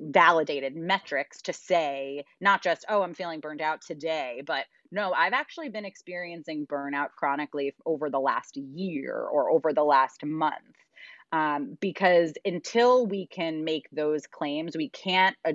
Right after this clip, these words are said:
you know, we can address morale and we can address people's hours, things like that. But what we really need to do is if, if a fundamental, or if a portion of our workforce is truly, like, clinically burned out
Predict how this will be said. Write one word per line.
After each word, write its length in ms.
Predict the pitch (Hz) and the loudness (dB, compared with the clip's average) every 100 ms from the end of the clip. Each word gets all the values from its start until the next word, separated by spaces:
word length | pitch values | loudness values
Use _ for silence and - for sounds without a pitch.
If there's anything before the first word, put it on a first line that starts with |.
| 135 | -2
you 140 | 175 | -2
know, 120 | 151 | 0
we 160 | 147 160 | 0 0
can 140 | 226 | 0
address 400 | 214 190 202 214 | 0 4 4 4
morale 540 | 220 202 156 151 151 147 | 0 2 2 2 2 0
and 120 | 147 | -2
we 80 | 147 | -8
can 180 | - 147 | -8 -8
address 400 | 147 160 160 170 | -4 0 0 -2
people's 760 | - 160 - 156 151 156 156 143 - 127 | -10 -14 -6 -2 0 0 0 -2 -2 2
hours, 380 | 147 151 143 143 - - | 2 0 -10 -16 -18 -8
things 140 | 147 147 | -6 -4
like 160 | 151 | -2
that. 200 | 156 156 - | 2 2 2
But 180 | 165 147 _ - _ _ | -2 -4 _ -20 _ _
what 140 | 196 190 | 2 4
we 100 | 185 | 6
really 240 | 247 247 | 6 4
need 160 | 202 180 | 0 -8
to 100 | 180 | -10
do 220 | 160 180 | -6 -6
is 140 | 156 | -6
if, 120 | 151 - _ _ _ | -8 -12 _ _ _
if 140 | - 175 | -8 -8
a 80 | 160 | -6
fundamental, 640 | - 240 247 202 175 165 - | -2 -2 -4 -6 -6 -6 -2
or 120 | 180 | -2
if 120 | 175 | -2
a 80 | 175 | -4
portion 420 | - - 254 233 | -4 -4 -2 -2
of 60 | 170 | -4
our 120 | 156 | -2
workforce 440 | 160 165 160 151 | -4 -6 -8 -8
is 100 | 147 | -10
truly, 460 | - 226 233 233 180 | -10 -6 -4 -4 -2
like, 240 | 160 139 | -2 -4
clinically 720 | - - 202 220 214 202 190 | -8 -6 -4 -4 -4 -4 -2
burned 360 | 160 165 165 156 - | -2 -2 -2 -4 0
out 260 | 147 143 | 0 -2